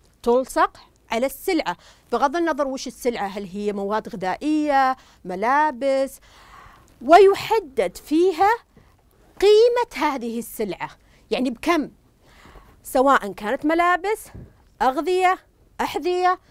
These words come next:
سيارات، أي شيء، أي سلعة أريد أن أشتريها لابد أن يوجد فيها سعر. طيب، أحيانا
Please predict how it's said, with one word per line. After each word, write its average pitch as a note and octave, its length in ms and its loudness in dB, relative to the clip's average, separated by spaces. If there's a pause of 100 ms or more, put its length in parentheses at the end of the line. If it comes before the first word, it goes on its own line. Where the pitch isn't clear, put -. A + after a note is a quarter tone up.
(160)
سيارات، C4+ 600 -2
أي D5 360 -2
شيء، A3 280 -4 (140)
أي B4 180 2
سلعة D4+ 300 -2
أريد D#4 280 0
أن F4+ 120 -2
أشتريها F#4 580 0 (280)
لابد B3 720 -2
أن A3+ 120 -8
يوجد A#3 500 -4
فيها D#4 360 2 (400)
سعر. G3+ 480 2 (480)
طيب، B3+ 360 2 (920)
أحيانا C5 840 2